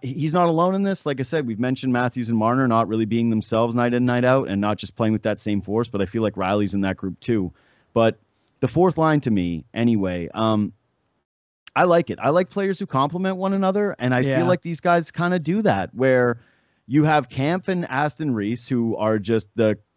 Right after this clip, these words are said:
Speaker 1: clock killer kings, right? Like,
Speaker 2: How
Speaker 1: that's what
Speaker 2: about
Speaker 1: they've
Speaker 2: Aston
Speaker 1: done.
Speaker 2: Reese's back check tonight?
Speaker 1: Yeah, man. I,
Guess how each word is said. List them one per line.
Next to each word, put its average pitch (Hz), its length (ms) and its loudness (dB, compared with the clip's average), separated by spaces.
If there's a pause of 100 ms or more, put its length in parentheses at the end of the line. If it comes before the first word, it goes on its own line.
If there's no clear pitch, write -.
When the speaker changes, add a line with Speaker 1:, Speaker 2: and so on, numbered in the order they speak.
Speaker 1:
clock 135 360 0
killer 143 340 0
kings, 92 540 -6
right? 98 280 -4
Like, 95 200 -6
Speaker 2:
How 131 120 4
Speaker 1:
that's 185 80 2
what 233 80 6
Speaker 2:
about 233 120 4
Speaker 1:
they've 139 80 0
Speaker 2:
Aston 190 260 2
Speaker 1:
done. 202 60 -2
Speaker 2:
Reese's 180 300 -4
back 165 260 0
check 160 240 -2
tonight? 127 360 -10 (360)
Speaker 1:
Yeah, 170 360 -4
man. 156 280 -4
I, 135 160 0